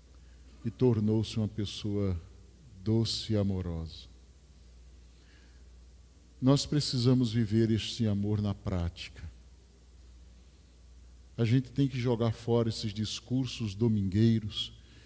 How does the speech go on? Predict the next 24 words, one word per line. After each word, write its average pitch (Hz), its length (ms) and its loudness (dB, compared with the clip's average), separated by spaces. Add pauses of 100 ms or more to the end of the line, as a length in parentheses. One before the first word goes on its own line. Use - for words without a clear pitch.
(140)
e 117 60 2
viver 113 380 6
o 113 80 4
amor 107 300 2
a 104 60 2
cada 110 340 0
dia, 101 560 -2
nas 95 180 -4
nossas 101 420 -4
casas, 98 920 -2
nas 98 140 -4
nossas 95 320 -6
relações, 95 920 -6 (320)
no 104 80 -2
nosso 101 360 -2
trabalho. 95 760 -2 (1040)
Nós 127 240 4
precisamos 123 760 2
entender 113 540 2
que 113 140 -10
somos 113 460 -2
embaixadores 104 800 -2
por - 240 -8
Cristo. - 580 -8